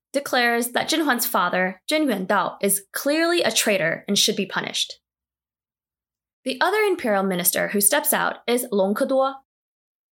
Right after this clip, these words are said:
He tries to play the intermediary, but I one hundred percent think that he's also trying to destroy Zhen Huan's father. He suggests that while Zhen Huan's father should be punished,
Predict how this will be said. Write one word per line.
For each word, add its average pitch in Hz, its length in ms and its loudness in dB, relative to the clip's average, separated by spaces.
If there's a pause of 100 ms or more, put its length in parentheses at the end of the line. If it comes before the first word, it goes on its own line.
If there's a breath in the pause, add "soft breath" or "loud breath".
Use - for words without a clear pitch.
(260)
He 415 380 2
tries 277 300 2
to 277 80 -8
play 214 200 2
the - 140 -2
intermediary, 202 800 0
but 190 220 -2
I 233 300 0 (100)
one 277 180 2
hundred 277 240 -2
percent 175 460 -2 (280)
think 208 300 0
that - 120 -2
he's 196 280 0
also 220 640 0
trying 190 240 -2
to 202 120 -2
destroy 170 600 0
Zhen 196 120 0
Huan's 170 260 -4
father. - 440 -6 (1080)
He 302 220 0
suggests - 640 -2 (180)
that 214 160 -2
while 202 400 0 (100)
Zhen 359 180 2
Huan's 254 220 0
father 202 320 0
should 349 300 0
be 370 140 2
punished, - 640 -4